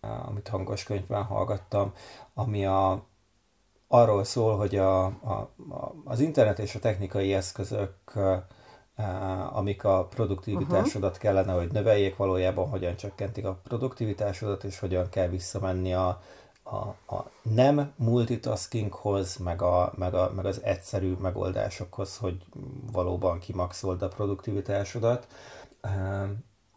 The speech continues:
Speaker 1: és a, eb-, ebben a, ebben a sztoriban jött elő ez a könyv, fölírtam régen a listámra, el akartam olvasni.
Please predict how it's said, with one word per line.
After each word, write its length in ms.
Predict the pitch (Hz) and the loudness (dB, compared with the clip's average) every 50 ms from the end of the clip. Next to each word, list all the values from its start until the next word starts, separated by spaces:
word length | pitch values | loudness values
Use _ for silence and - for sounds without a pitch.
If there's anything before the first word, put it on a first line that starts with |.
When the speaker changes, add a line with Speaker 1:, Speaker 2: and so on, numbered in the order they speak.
| _ _ _ _ _ _ | _ _ _ _ _ _
Speaker 1:
és 220 | - - 113 - - | -6 -6 -4 -2 0
a, 120 | 113 110 113 - - | 0 0 -2 -4 -6
eb-, 240 | 175 143 110 - - - - _ | -6 -6 -6 -6 -8 -18 -14 _
ebben 320 | - 113 104 98 107 101 101 | 0 0 2 4 4 4 4
a, 200 | 95 95 98 - - | 4 0 0 -2 -4
ebben 240 | - 117 101 107 101 | -2 0 2 2 2
a 60 | 98 | 0
sztoriban 680 | 92 - - - 101 95 85 95 95 95 95 101 - _ _ | 0 -2 -2 -2 0 2 4 4 4 2 0 -4 -8 _ _
jött 260 | - 101 92 - - - | -4 -4 -4 -4 -2 -2
elő 160 | 95 90 90 | 0 2 2
ez 120 | 90 90 | 0 0
a 100 | 92 - - | -2 -4 -2
könyv, 320 | 147 165 160 147 - - _ _ - - | 0 0 0 0 -2 -8 _ _ -10 -4
fölírtam 460 | - 98 95 92 90 - - 98 95 | 0 0 2 0 0 -2 -4 -2 0
régen 260 | 95 98 92 95 90 92 | 0 2 2 2 0 0
a 40 | 92 | 0
listámra, 720 | 98 117 - - - 113 110 107 104 107 98 92 - - - | -2 -4 -4 0 0 2 2 4 4 2 2 2 -2 -10 -8
el 120 | - 95 | -4 -4
akartam 480 | 90 87 - 92 95 - - - 90 98 | -4 -4 -4 -4 -4 -4 -6 -6 -4 -2
olvasni. 580 | 123 120 113 117 113 110 - - 113 104 92 | 0 2 2 2 0 0 -2 -2 -4 -4 -4